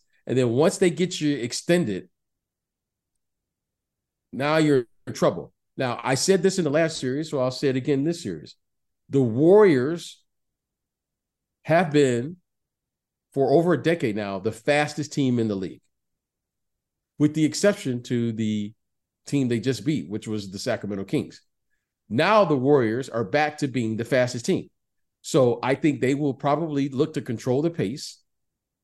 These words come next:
The Lakers will look to play their pace,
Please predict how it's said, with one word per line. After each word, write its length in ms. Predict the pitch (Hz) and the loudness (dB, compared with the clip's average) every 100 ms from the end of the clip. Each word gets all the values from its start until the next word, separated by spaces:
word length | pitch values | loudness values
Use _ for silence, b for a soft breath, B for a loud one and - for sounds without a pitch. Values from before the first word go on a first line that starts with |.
| _ _ _ _ | _ _ _ _
The 120 | 113 | -4
Lakers 380 | 113 165 160 147 | 0 0 0 -2
will 120 | 120 | 0
look 180 | 117 131 | 0 -2
to 380 | 123 117 113 107 - | -2 -2 -2 -6 -6
play 280 | 131 127 117 | -2 0 0
their 260 | 113 147 | 0 0
pace, 560 | 165 107 131 180 - | -2 -4 -4 -6 -14